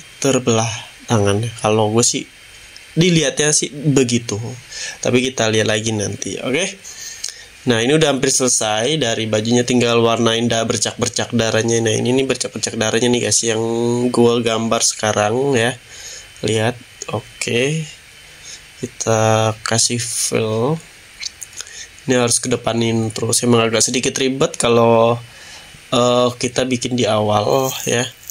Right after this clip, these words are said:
Mungkin gampang kalian ngeliatnya cuman begini-gini aja, tapi, eh, ya begitulah, ya, namanya juga membuat suatu karya itu nggak gampang.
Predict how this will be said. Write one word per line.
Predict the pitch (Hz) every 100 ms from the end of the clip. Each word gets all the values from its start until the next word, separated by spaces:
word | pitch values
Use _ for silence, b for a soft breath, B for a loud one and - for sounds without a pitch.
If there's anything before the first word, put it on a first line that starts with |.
| B B B B
Mungkin | 135 175 262
gampang | 123 131 156 123
kalian | 117 123
ngeliatnya | 120 113 123
cuman | 123 120 117
begini-gini | 117 117 110 107
aja, | 113 127 123
tapi, | 120 135 131 - - -
eh, | 202 208 208 208
ya | 220 226 180
begitulah, | 190 190 143 147 -
ya, | 147 156
namanya | 135 117 113 113
juga | 113 113 110 - - - B B B B B B B -
membuat | 131 135 131 127 127
suatu | - 117 123
karya | 120 113 113
itu |
nggak | 139 113 107
gampang. | 104 104 113